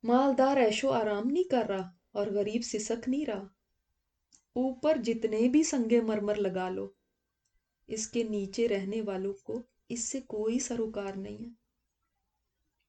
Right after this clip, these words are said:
बाबा जी तेज-तेज कदमों से कब्रों के बीच में से चलते हुए जा रहे थे, और मैं उनके पीछे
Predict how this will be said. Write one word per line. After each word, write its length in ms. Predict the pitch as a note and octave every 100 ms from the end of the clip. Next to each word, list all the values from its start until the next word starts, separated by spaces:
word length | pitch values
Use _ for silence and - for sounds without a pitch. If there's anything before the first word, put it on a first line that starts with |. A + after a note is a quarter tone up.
| _
बाबा 340 | G3 G#3 G3+ G#3+
जी 140 | G#3
तेज-तेज 600 | G#3+ A3 A3 A3 A#3 A3+ -
कदमों 300 | F#3+ G3+ G#3+
से 160 | A3+
कब्रों 360 | A3 F#3+ G3+ G#3
के 120 | A3+
बीच 320 | F3+ F#3+ F#3
में 100 | G#3
से 140 | G#3+ G#3+
चलते 360 | G#3 F#3+ F#3
हुए 140 | G#3 G3+
जा 200 | G3 G3
रहे 160 | G#3
थे, 200 | G#3+ B3 A#3+ _ _ _ _ _ _ _ _ _ _ _ _ _ -
और 140 | G#3
मैं 260 | G#3 G#3+ A#3
उनके 360 | B3 A#3 -
पीछे 580 | A#3+ G#3+ G#3 - A#3 A#3